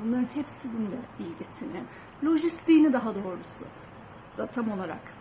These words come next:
paylaştıktan sonra kararı kişiye bırakıyoruz. En önemli şey benim deneyimime göre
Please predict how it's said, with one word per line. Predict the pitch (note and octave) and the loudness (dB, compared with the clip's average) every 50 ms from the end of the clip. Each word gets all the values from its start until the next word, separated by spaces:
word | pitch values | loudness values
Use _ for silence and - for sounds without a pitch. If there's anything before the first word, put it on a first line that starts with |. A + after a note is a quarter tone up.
| - | -4
paylaştıktan | - C4 B3+ A#3+ A3+ A3 G#3+ - - - - - - - G3+ F3+ D3+ - | -2 0 0 0 0 -2 -6 -8 -12 -14 -16 -14 -10 -8 -8 -8 -8 -8
sonra | - - - F3+ F3 F3+ A3 D4 F4 F#4 F#4 - - - - - - - - | -10 -10 -8 -8 -6 -2 0 0 0 0 -2 -6 -14 -18 -20 -20 -16 -10 -6
kararı | C4+ A3 F#3+ F#3 F3+ - F#3+ G#3 C#4+ D4+ C#4+ - - - - - | -4 -4 -4 -4 -6 -6 -4 -2 -2 -2 -4 -6 -8 -10 -10 -8
kişiye | - A#3 - - - E3 - - | -10 -8 -8 -6 -6 -6 -6 -6
bırakıyoruz. | - F2+ - - - - - - - - - - - - - - - - - - - - - - - - - - - - - - - | -8 -10 -10 -10 -12 -12 -12 -12 -12 -14 -14 -14 -14 -14 -16 -16 -18 -20 -20 -20 -20 -20 -20 -20 -18 -18 -18 -18 -18 -18 -14 -4 0
En | E4 F4+ F#4 G4 F#4+ D#4 | 2 4 4 4 2 2
önemli | A#3 G3+ F#3+ F3 E3+ F3 - - | -2 -2 -4 -4 -6 -6 -8 -8
şey | - - - - - - - - - - - - - - - - - | -10 -12 -12 -12 -12 -14 -16 -18 -20 -20 -20 -20 -20 -20 -12 -6 -4
benim | A#3+ A#3+ B3 C4 B3+ B3 A3+ - - - - - - - | 0 2 4 6 6 4 2 0 -10 -18 -18 -14 -10 -8
deneyimime | A3 G#3 G#3 G3+ G3+ F#3+ F3+ F3+ F3+ F3+ F3+ | -6 -6 -6 -6 -6 -8 -8 -8 -8 -10 -10
göre | - F3+ E3+ - - | -8 -8 -8 -8 -10